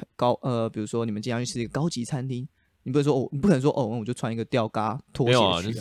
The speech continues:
Speaker 2: 进不去啊。
Speaker 1: <laughs> 就是她让你进去啊，你敢这样跟她的朋友去吃饭吗？
Speaker 2: <laughs> 欸，说真的，我如果，呃，如果是我高中的时候，我会这样。
Speaker 1: 那现在不会了吗？
Speaker 2: 现在不会。
Speaker 1: 现在社会化了嘛。
Speaker 2: 现在社会化。
Speaker 1: 对啊。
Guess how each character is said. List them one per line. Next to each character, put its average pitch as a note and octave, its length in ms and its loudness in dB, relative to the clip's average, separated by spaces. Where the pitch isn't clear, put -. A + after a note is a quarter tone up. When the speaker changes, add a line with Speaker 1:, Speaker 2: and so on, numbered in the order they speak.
Speaker 2:
进 A#2 160 -2
不 F#2+ 80 -4
去 G2 300 2
啊。 - 100 0
Speaker 1:
<laughs> - 180 6
就 A#3 60 8
是 - 80 8
她 A3+ 140 8
让 G#3+ 120 8
你 G#3+ 100 2
进 F#3 140 4
去 F#3 160 4
啊， C3+ 100 4
你 D3 80 2
敢 C#3+ 180 4
这 C#3+ 80 0
样 D#3 120 2
跟 D3+ 120 0
她 D3+ 100 2
的 C#3 40 0
朋 C#3 140 -2
友 C3+ 80 2
去 C3+ 100 -6
吃 B2+ 300 -2
饭 A#2+ 180 -2
吗？ A2 220 -10
Speaker 2:
<laughs> - 300 -20
欸， C3 100 6
说 B2+ 180 2
真 B2 120 2
的， G2+ 160 4
我 F2+ 200 0
如 G2 240 -2
果， F2 360 0
呃， G2 480 0
如 B2 100 -2
果 C#3+ 80 2
是 C#3 120 -6
我 G2 160 -8
高 G#2 160 0
中 G#2+ 120 -2
的 F2 60 -2
时 - 100 -8
候， D2+ 60 -4
我 - 60 -8
会 F#2 100 -10
这 - 100 -12
样。 - 120 -14
Speaker 1:
那 C#3 120 0
现 E3 200 2
在 C#3+ 100 6
不 B2 140 -2
会 B2 160 0
了 F#2+ 60 -6
吗？ C3+ 100 -8
Speaker 2:
现 A2 80 0
在 F#2+ 80 0
不 E2+ 160 -8
会。 E2+ 60 -4
Speaker 1:
现 - 80 -4
在 F#3+ 100 0
社 F#3+ 160 4
会 E3+ 120 6
化 D#3+ 280 2
了 - 80 -8
嘛。 - 120 -16
Speaker 2:
现 - 40 -10
在 F#2 120 -4
社 E2+ 120 -6
会 E2+ 100 -4
化。 E2+ 80 -8
Speaker 1:
对 - 120 -8
啊。 - 220 -8